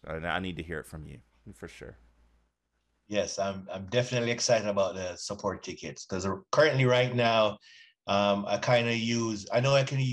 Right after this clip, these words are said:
Speaker 2: get work orders, uh, use work requests,
Speaker 1: Mm-hmm.
Speaker 2: you know, sort of like a makeshift, um, support, um,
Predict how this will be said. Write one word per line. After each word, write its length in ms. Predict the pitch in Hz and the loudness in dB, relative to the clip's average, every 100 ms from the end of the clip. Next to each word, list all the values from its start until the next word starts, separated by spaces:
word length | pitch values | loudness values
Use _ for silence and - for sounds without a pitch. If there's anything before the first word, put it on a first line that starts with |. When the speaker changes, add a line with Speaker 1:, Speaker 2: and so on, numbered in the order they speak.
| 113 | -2
Speaker 2:
get 160 | 120 98 | -4 -2
work 340 | 101 110 104 | -4 -4 -6
orders, 880 | 104 104 101 101 104 104 104 - - _ - | -6 -4 -2 -4 -6 -8 -10 -18 -20 _ -2
uh, 220 | 92 98 | 4 6
use 240 | 98 107 98 | 4 0 -2
work 300 | 92 110 113 | 0 0 -2
requests, 560 | 104 104 101 - - - _ - | -2 2 2 0 -12 -16 _ -12
Speaker 1:
Mm-hmm. 160 | 139 208 - _ | -10 -10 -14 _
Speaker 2:
you 160 | 107 | -10
know, 80 | 104 | -6
sort 320 | 101 - 110 | -4 -2 0
of 220 | 107 98 95 | 0 0 2
like 240 | 95 92 | 0 0
a 60 | 90 | -4
makeshift, 720 | 92 101 101 107 95 - - | -4 -4 -4 -6 -8 -10 -6
um, 400 | 87 95 90 90 | -2 0 -2 -6
support, 560 | - 95 - 98 90 - _ _ _ _ - | -10 -12 -6 -4 -4 -10 _ _ _ _ -4
um, 640 | 92 90 87 85 80 | -2 0 -2 -4 -8